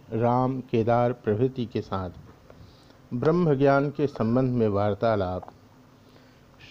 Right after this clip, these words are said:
श्री रामकृष्ण गाड़ी पर बैठ रहे हैं। काली माता के दर्शन के लिए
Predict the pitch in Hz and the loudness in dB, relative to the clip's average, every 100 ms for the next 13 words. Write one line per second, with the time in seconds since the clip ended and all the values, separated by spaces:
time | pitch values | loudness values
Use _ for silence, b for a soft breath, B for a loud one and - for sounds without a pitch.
0 | - 170 165 156 156 156 160 - 160 151 | -2 2 4 4 2 0 -4 -4 -6 -2
1 | 131 117 135 135 127 110 113 127 - - | 2 2 2 0 0 2 2 0 -4 -20
2 | - _ - - - - 117 143 147 151 | -20 _ -20 -20 -6 -2 0 0 0 -4
3 | 165 - - - b b b b - 135 | -6 -12 -20 -20 b b b b -6 2
4 | 139 160 165 147 139 151 147 135 117 113 | 4 4 4 4 4 2 4 2 2 0
5 | 147 151 147 151 120 104 110 | 0 -2 2 2 2 0 -2